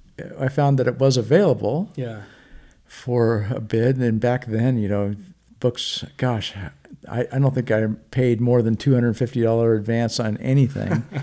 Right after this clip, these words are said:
Speaker 1: So who knows? We might have been able to get that for a thousand dollars 'cause it was a, a New York Times bestseller
Speaker 2: Yeah.
Speaker 1: instantly.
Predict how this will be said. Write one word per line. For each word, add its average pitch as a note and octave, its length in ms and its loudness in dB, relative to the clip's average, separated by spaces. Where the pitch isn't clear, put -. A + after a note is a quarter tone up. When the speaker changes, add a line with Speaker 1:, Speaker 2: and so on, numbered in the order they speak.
Speaker 1:
So F3+ 260 8
who A3+ 180 8
knows? D3+ 240 8
We E3 80 6
might F3+ 180 8
have D3+ 80 10
been C#3+ 140 8
able B2 120 6
to B2+ 60 6
get A#2+ 200 2
that B2+ 180 4
for A#2+ 100 2
a G#2 60 2
thousand A#2 360 2
dollars G#2+ 240 2
'cause A2+ 160 -6
it A2+ 80 -2
was A#2 200 2
a, A#2+ 160 -4
a A2 80 -2
New A2+ 80 0
York G#2 160 -2
Times A2 240 -2
bestseller A2 560 -2
Speaker 2:
Yeah. B2 80 0
Speaker 1:
instantly. A2 500 -4